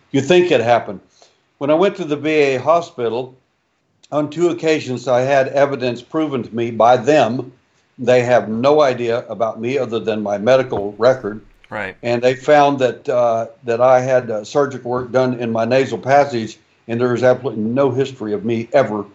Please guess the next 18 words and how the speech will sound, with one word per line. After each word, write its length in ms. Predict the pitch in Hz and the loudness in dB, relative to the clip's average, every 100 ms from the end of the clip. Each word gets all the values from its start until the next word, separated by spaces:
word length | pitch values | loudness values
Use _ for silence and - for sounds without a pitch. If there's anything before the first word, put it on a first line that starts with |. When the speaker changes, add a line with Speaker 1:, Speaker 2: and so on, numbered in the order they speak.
| _ _ 107 | _ _ -4
Speaker 1:
being 260 | 123 117 | -2 -2
to 120 | 120 | -2
an 100 | 110 | 0
E 180 | 113 120 | 2 2
N 140 | 113 - | 0 -2
T 280 | 127 117 | -4 -4
prior 340 | 101 - 113 101 | -4 0 2 2
to 100 | 95 | -2
this 400 | 92 104 - - _ | -4 -4 -6 -18 _
E 100 | 113 | -6
N 120 | 107 95 | -4 -4
T. 300 | 107 95 - _ - - - - | -6 -8 -12 _ -20 -20 -20 -8
Speaker 2:
And 180 | 139 151 | -8 -6
s-, 220 | 151 - - | -8 -8 -8
so 220 | - 147 | 0 0
when 180 | 143 143 | 2 -2
you 60 | 156 | -4
say, 360 | - 160 123 | -2 -2 -2